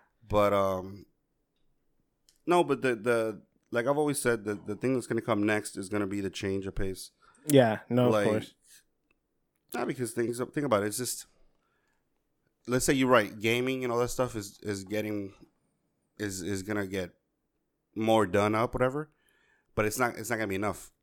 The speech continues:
Speaker 1: I know it's not gonna be enough, which means they're gonna have to step up their game in order to maintain that, uh, that, uh, attention level.
Speaker 2: Yeah. Well, with one thing that they did this week or this past week was, uh, PlayStation
Speaker 1: Mm-hmm.
Speaker 2: released a photo of the controller, the new controller
Speaker 1: The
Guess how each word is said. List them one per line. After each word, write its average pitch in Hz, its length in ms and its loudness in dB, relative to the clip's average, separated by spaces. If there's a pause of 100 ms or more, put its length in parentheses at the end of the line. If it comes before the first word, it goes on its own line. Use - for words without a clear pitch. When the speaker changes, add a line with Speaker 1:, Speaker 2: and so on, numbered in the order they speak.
(400)
Speaker 1:
I 101 60 -4
know 104 160 2
it's 107 100 0
not 101 80 -2
gonna 95 80 -2
be 90 80 -4
enough, 90 260 -10 (560)
which 107 180 -4
means 113 300 2
they're 107 140 0
gonna 110 160 -2
have 104 200 -4
to 104 120 -4
step - 220 0
up 101 120 -2
their 104 100 -2
game 107 220 -2
in 101 60 -2
order 98 140 -4
to 98 180 -6
maintain 95 460 -4
that, 92 160 -4
uh, 87 180 -8
that, 87 240 -6
uh, 85 240 -8 (140)
attention 98 380 -6
level. 85 260 -8 (120)
Speaker 2:
Yeah. 113 300 2 (300)
Well, 143 280 8
with 143 300 4
one 180 200 8
thing 151 180 8
that 120 160 4
they 113 120 4
did 110 240 -2
this 113 240 -4
week 104 240 -4
or 104 140 -2
this 104 160 -8
past - 420 -6
week 92 240 -12
was, 113 360 -2
uh, 95 260 -8 (140)
PlayStation 113 800 -2 (260)
Speaker 1:
Mm-hmm. 104 200 -6 (360)
Speaker 2:
released 120 420 2
a 113 60 0
photo 113 420 4
of 107 460 -2
the 104 280 0
controller, 110 500 2 (320)
the 120 80 -2
new 113 120 -2
controller 117 400 -2
Speaker 1:
The - 20 -4